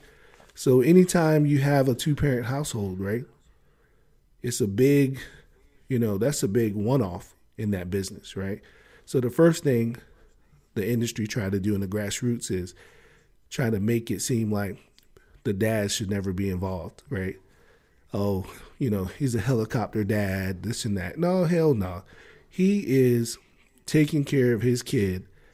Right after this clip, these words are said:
and he's raising his family in the best way possible. That's what, what he's doing.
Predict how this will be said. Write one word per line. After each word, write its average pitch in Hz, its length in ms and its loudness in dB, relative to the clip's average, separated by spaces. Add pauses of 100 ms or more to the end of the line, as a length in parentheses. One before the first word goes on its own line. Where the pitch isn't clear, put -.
(320)
and 117 160 0
he's 117 200 0
raising 107 380 2
his 95 140 -4
family 90 400 -6 (240)
in 107 100 -4
the 101 80 0
best 98 360 -4 (220)
way 95 140 -4
possible. - 580 -10 (140)
That's 107 260 -6
what, 98 200 -4
what 101 180 -4
he's 90 180 -8
doing. 87 260 -12